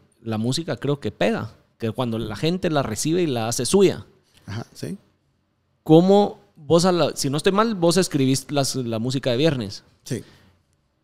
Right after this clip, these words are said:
Speaker 1: Cuando estás escribiendo, ¿estás escribiendo pensando en cómo conectar con la audiencia o la escribís y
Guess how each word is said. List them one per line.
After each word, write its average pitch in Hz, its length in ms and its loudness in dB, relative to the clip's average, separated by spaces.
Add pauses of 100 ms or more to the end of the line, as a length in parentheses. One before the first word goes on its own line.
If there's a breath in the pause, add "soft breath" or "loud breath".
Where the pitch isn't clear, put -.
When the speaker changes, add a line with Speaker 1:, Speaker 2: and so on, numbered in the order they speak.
(340)
Speaker 1:
Cuando 151 180 4
estás 165 220 4
escribiendo, 180 880 2 (240)
¿estás 143 260 0
escribiendo 165 540 2
pensando 151 420 0
en 175 80 -2
cómo 185 300 0
conectar 160 480 0
con 185 140 -2
la 160 60 2
audiencia 214 600 2 (500)
o 151 140 2
la 131 280 0
escribís 127 880 0 (220)
y 123 380 2